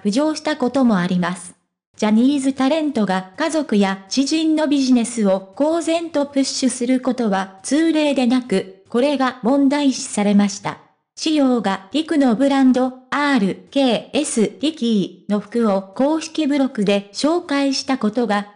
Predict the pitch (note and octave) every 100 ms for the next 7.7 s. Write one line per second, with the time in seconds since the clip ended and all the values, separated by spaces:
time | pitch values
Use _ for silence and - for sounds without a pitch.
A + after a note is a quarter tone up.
0 | - G#3 D4 D4+ C4+ C#4+ C#4 C4 C4 G#3
1 | E3 E3 G#3+ A3+ G#3+ D#3 - _ _ _
2 | - A3 C#4 E4 D4 C#4 B3+ A#3 A#3 -
3 | E3+ F#3+ G#3+ C#4+ D#4+ D4 D4 D4+ D#4+ F#4
4 | E4+ B3 A3+ G3 F3+ - E4 D#4 A#3+ G#3
5 | G#3 - - C#4 D#4+ D#4 C4+ A3 F3+ G3
6 | C4+ A3+ A#3 A3+ C#4+ D#4 B3+ G#3+ F#3+ C#4+
7 | B3+ A#3+ A3 A3+ G3 F#3+